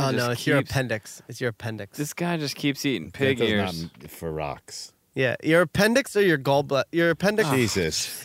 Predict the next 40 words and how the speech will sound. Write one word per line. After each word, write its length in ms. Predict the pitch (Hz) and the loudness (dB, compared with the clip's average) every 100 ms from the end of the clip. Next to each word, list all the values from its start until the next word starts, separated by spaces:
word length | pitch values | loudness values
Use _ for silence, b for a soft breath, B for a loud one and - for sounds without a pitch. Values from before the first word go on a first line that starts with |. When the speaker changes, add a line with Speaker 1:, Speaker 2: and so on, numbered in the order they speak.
| - | 4
Speaker 1:
It's 120 | 240 | 6
your 100 | 403 | 8
Speaker 3:
Jared. 140 | 330 | 8
Speaker 1:
appendix. 380 | 202 226 196 170 | 8 6 6 4
Speaker 2:
We 80 | 339 | 4
got 200 | 339 294 - | 4 2 0
too 160 | - | 0
many 180 | 302 254 | 2 4
organs 560 | 151 165 151 139 110 - | 6 6 6 2 0 -2
to 100 | 139 | 0
Speaker 1:
So 140 | - | 8
Speaker 2:
fact 140 | 262 247 | 8 8
Speaker 1:
you 80 | |
Speaker 2:
check 80 | 247 | 6
Speaker 1:
don't 100 | 302 262 | 6 6
Speaker 2:
here. 80 | |
Speaker 1:
need 100 | 269 233 | 4 6
your 80 | |
appendix 480 | 220 - 233 220 - | 6 6 4 4 2
anymore. 460 | 151 135 123 117 113 | 0 2 0 -2 2
That's 240 | 143 - | 0 2
what 80 | 196 | 2
your 160 | 175 156 | 4 4
appendix 420 | - 151 135 - | 4 2 2 -2
used 140 | 123 | -8
to 60 | 127 | -2
do: 100 | 127 | 0
is 100 | 117 | 0
break 220 | 117 127 | 0 0
down 200 | 120 117 | 0 0
rocks, 440 | 110 101 - - - | -2 -4 -6 -12 0
not 240 | 151 123 | 0 0
kidneys, 460 | - 117 117 113 113 | -2 -4 -4 -8 -4
Speaker 2:
You 60 | 107 | 0
Speaker 1:
obviously. 240 | - 156 | 2 2
Speaker 2:
only 160 | 208 202 | 2 2
need 160 | 185 139 | 2 0
one 200 | 143 151 | -2 -2
kidney, 400 | 143 147 104 67 | -2 -4 -6 -10
though. 220 | 65 | -12